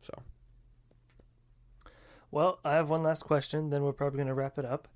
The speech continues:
Speaker 2: Um, but you spoke a lot in the last thirty minutes about the, the transitioning phase out of church. You began by telling your tag members how they'd be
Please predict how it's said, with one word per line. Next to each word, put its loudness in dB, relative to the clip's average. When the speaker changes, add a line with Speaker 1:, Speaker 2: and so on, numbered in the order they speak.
Speaker 2:
Um, 0
but 2
you -4
spoke -2
a 0
lot 0
in -4
the -6
last -4
thirty -4
minutes -6
about -8
the, -2
the -4
transitioning -4
phase -6
out 0
of -12
church. -4
You -4
began -4
by -8
telling -2
your -8
tag 0
members 2
how -6
they'd -6
be -6